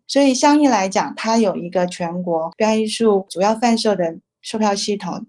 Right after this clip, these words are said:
它有最多的节目内容，它有好的售票体验，它有活跃的观众跟完整的服务系统。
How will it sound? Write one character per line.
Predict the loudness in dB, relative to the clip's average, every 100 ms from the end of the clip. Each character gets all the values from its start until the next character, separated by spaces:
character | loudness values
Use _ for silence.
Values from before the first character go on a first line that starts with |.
| -8
它 | -2 0
有 | 0
最 | 0 2 2
多 | 2 0 0
的 | -2
节 | -4 -10 -8
目 | -8
内 | -6 -8 -8
容， | -8 -10 _
它 | -2 2
有 | 2
好 | 0 -4 -4
的 | -4 -6
售 | -4 -4
票 | -2 -4
体 | -4 -14 -12
验， | -12 -12 -18 -20 -4
它 | 0 2
有 | 0 -2
活 | -2 2
跃 | 2 2
的 | -2 -6
观 | -4 -4 -2
众 | -2 -2 -2
跟 | -2 -2 -2
完 | -2 0 0
整 | 0 -2
的 | -4 -12
服 | -10 -4 2 2
务 | 0 -8 _
系 | -4 -2
统。 | -2 -4